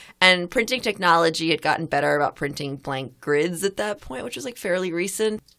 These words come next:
And he liked word games and word puzzles. He'd seen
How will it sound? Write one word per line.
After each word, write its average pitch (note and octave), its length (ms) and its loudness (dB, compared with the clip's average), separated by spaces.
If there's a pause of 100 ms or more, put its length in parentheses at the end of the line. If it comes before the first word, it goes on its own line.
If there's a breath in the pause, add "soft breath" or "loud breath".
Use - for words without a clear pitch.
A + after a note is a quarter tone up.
(360)
And F3+ 400 0 (380 soft breath)
he E4+ 140 0
liked B3 240 2
word D#3+ 320 4
games D#3+ 320 2
and D3+ 80 -2
word D3+ 160 -2
puzzles. D#3+ 300 0
He'd F3+ 180 -8
seen E3+ 480 -4